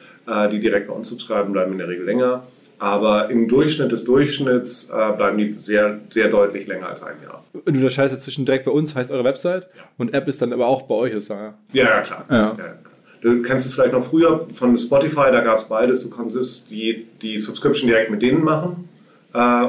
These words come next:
Speaker 1: oder, oder über den, über den, äh, äh, iTunes Store.
Speaker 2: Ah, okay, okay, okay, okay, okay.
Speaker 1: Äh, in den App Store. Und, äh, die Option gibt's bei uns auch. Bei Spotify gibt's das nicht mehr, die machen nur noch, machen es nur noch direkt.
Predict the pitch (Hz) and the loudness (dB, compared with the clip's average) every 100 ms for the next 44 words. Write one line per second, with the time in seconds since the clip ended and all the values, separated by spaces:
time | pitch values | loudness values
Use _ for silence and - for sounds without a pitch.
0 | 123 123 123 117 117 117 120 113 110 110 | 2 4 4 4 4 2 2 6 6 4
1 | 110 104 101 101 101 107 98 95 95 95 | 2 0 0 -4 -6 -6 -4 -2 -4 -4
2 | 95 - 98 95 92 92 95 92 - - | -6 -6 -4 -2 -4 -4 -4 -4 -4 -6
3 | 101 87 - - - 131 123 131 107 120 | -6 -10 -12 -8 0 2 4 4 4 2
4 | 107 107 107 113 107 110 - - 87 92 | 2 0 -2 -2 -4 -4 -6 -14 -14 -12
5 | 92 90 92 92 - _ - - _ 104 | -10 -10 -10 -10 -12 _ -20 -20 _ -2
6 | 98 98 92 - 95 95 117 123 120 117 | 0 0 -4 -4 -2 0 2 0 2 4
7 | 120 110 - 107 104 104 120 - - 113 | 4 2 0 0 -2 0 2 2 4 2
8 | - 127 123 110 101 113 139 151 156 120 | 2 0 0 -2 -2 -6 -4 -2 0 0
9 | 110 107 110 107 107 107 104 104 110 98 | 0 -2 -4 -6 -4 -4 -4 -4 -2 -4
10 | - 104 113 - | -2 -2 -4 -6